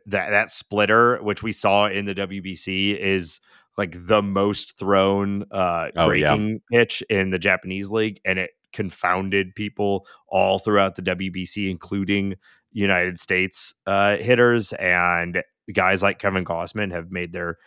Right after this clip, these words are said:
Speaker 1: career off of the splitter or
Speaker 2: Yeah.
Speaker 1: split change. So I, it wouldn't surprise me if we start to see that pitch grow in popularity.
Speaker 2: I, I think you're right. I was just, uh, I saw there was a little hit on, uh, M L B T V,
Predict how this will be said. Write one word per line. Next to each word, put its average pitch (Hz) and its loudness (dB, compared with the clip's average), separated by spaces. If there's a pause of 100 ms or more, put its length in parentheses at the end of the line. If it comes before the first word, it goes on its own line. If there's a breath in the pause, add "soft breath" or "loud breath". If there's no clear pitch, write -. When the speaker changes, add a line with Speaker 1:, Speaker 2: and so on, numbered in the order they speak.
(220 soft breath)
Speaker 1:
career 92 0
off 113 2
of 127 2
the 139 2
splitter 151 6
or 156 6
Speaker 2:
Yeah. 143 4
Speaker 1:
split 139 0
change. 135 -2
So 95 4 (480 soft breath)
I, 143 0 (220)
it 175 2
wouldn't 208 4
surprise 147 2
me 113 0
if 101 -6
we 113 -4
start 107 -2
to 92 -8
see 113 -4
that 90 0
pitch 92 -4
grow 92 4
in 87 -2
popularity. 85 -2
Speaker 2:
I, 117 -6
I 117 0
think 190 0
you're 175 4
right. 143 4
I 92 4
was 90 -2
just, - 0
uh, 107 2
I 101 4
saw 104 4
there 98 4
was 95 2
a 98 4
little 104 4
hit 104 2
on, 92 0
uh, 87 0
M 92 0
L 90 4
B 90 0
T 87 0
V, 85 2